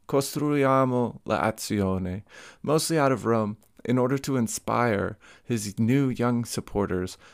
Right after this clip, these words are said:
toward more direct action and less party organizational talk.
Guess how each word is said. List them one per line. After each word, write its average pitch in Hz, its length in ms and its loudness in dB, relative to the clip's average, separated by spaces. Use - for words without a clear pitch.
toward 143 260 4
more 120 280 2
direct 120 340 0
action 110 460 -2
and 104 120 -4
less 107 220 0
party 110 420 0
organizational 98 920 -2
talk. - 480 -12